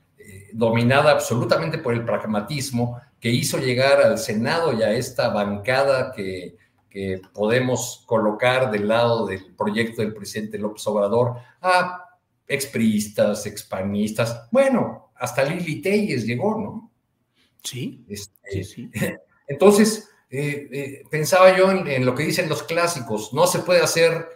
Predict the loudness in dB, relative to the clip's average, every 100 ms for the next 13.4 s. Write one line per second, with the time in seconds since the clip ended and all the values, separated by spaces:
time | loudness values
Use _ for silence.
0 | _ _ 2 4 4 2 0 2 2 2
1 | 0 0 0 0 -2 -2 0 0 -2 -8
2 | -18 _ _ _ _ -2 0 0 2 2
3 | 4 4 4 2 0 -2 -2 -4 -4 -4
4 | -4 -2 -4 -2 -4 -2 -4 -4 -2 -2
5 | -2 -8 -16 _ _ -20 _ _ -2 6
6 | 6 6 0 -14 _ 6 6 6 0 -2
7 | -6 -14 _ _ -6 2 4 4 4 2
8 | 2 -2 0 2 2 2 -4 -4 -4 -2
9 | -2 -2 0 0 0 -6 -4 -4 -2 -2
10 | 2 4 2 -2 -16 _ -6 -4 -2 -2
11 | 0 0 2 2 2 -2 -4 -4 -6 -6
12 | -14 -10 -6 -2 0 2 2 2 0 -4
13 | -8 -14 -16 _